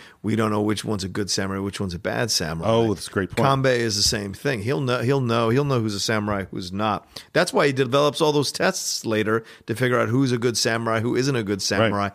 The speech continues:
Speaker 1: to recruit them into the Seven Samurai.
Speaker 2: Well, and, and this is, of course, part of what he knows is that lots of samurai are not good samurai.
Speaker 1: Right.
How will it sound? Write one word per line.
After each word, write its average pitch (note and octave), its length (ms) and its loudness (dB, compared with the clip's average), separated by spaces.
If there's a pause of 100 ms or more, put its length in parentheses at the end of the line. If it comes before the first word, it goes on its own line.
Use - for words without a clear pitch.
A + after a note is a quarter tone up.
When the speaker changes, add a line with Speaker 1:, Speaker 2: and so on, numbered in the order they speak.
(120)
Speaker 1:
to A2+ 100 -4
recruit A2+ 300 -2
them G#2+ 120 -4
into D3+ 160 2
the A#2 140 -2
Seven - 260 -8
Samurai. - 240 -10
Speaker 2:
Well, A#2+ 280 2
and, E3 160 2
and C3 120 2
this E3+ 160 2
is, C#3 100 -2
of B2+ 60 0
course, B2+ 240 2
part A#2+ 220 0
of A2 100 0
what A#2+ 140 2
he A#2 100 0
knows D#3+ 260 0
is A2 160 -4
that A2+ 260 -2
lots F2 260 -4
of G3+ 100 -4
samurai G2+ 380 -4
are G#2+ 80 -2
not C#4 220 -2
good - 120 0
samurai. F2 320 -2
Speaker 1:
Right. D3 400 4